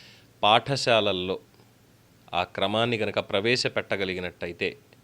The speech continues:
ఖచ్చితంగా వందకి వంద శాతం అందరూ జీనియస్‌లే అవుతారు. అందరూ జీనియస్‌లే అవుతారు. ఆ పరిక్రమ పెట్టకే ఇదంతా కూడా.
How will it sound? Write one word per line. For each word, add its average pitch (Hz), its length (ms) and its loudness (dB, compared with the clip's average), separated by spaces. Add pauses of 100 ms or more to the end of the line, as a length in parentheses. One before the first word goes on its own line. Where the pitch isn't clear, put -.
(640)
ఖచ్చితంగా 135 720 0
వందకి 131 540 -2
వంద 110 240 -2
శాతం 113 480 -2 (680)
అందరూ 131 340 4
జీనియస్‌లే 117 500 -2
అవుతారు. - 300 -6 (1200)
అందరూ 113 220 0
జీనియస్‌లే 98 400 -4
అవుతారు. - 380 -16 (840)
ఆ 90 100 -4
పరిక్రమ 113 500 -2
పెట్టకే 127 720 -2
ఇదంతా 104 340 -4
కూడా. - 260 -8